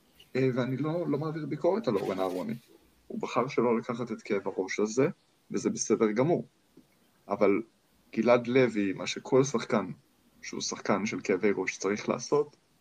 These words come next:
זה לנסות ולהיות קצת פחות כאב ראש.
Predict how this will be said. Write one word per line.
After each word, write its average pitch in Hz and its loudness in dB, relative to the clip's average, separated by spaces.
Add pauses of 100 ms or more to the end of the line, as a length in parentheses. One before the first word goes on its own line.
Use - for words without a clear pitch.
(260)
זה 120 -2
לנסות 127 -2
ולהיות 156 -2
קצת - -2
פחות 139 -2
כאב 113 4
ראש. - -4